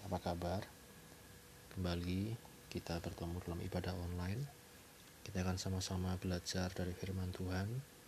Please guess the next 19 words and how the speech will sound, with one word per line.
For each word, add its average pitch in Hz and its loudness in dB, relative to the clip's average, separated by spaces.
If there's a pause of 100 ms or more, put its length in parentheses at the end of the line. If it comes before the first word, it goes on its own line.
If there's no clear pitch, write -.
(160)
Terlebih 90 2
dahulu 87 -2
kita - -2
berdoa. 85 -2 (960)
Mari 98 8
sama-sama 95 4
kita 92 0
berdoa. 92 0 (1400)
Bapa, 90 4
kami 92 4
bersyukur 104 0 (1120)
untuk - -10
kesempatan 92 4
yang 92 2
Kau 95 -2
berikan 95 0
pada 92 0
kami, 92 0
Tuhan. 98 -2